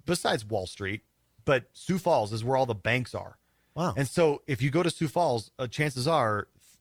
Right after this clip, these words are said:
Speaker 1: f-, you know, one out of three people are gonna be working in the financial industry. But anyway, going back to my point was Y-, you get property, you get land, you don't get taxed as much.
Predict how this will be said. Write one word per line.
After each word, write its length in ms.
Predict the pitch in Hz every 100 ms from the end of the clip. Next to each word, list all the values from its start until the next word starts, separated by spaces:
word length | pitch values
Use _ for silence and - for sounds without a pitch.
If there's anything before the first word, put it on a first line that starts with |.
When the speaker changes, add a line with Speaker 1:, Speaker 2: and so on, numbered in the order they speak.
| -
Speaker 1:
f-, 140 | - -
you 120 | 139
know, 180 | 107 98
one 500 | 104 110 110 135 160
out 120 | 147
of 100 | 127
three 200 | - 143
people 400 | 123 180 143 107 -
are 140 | 131
gonna 140 | 131 143
be 100 | 127
working 540 | 143 160 127 113 107 -
in 140 | 123
the 80 | 113
financial 480 | - 117 113 110 107
industry. 420 | 131 104 104 90 _ _ _ _ -
But 120 | 185
anyway, 360 | 208 170 113 -
going 220 | 143 175
back 200 | 156 151
to 60 | 147
my 100 | 123
point 380 | - 247 156 127
was 380 | 131 123 113 - _ _ -
Y-, 100 | 151
you 160 | 139
get 200 | 123 123
property, 560 | - 160 170 170 165 165
you 120 | 117
get 160 | 107 107
land, 420 | 117 156 151 151
you 120 | 117
don't 180 | 117 117
get 180 | 107 -
taxed 380 | 127 139 151 -
as 120 | 135
much. 400 | 147 147 147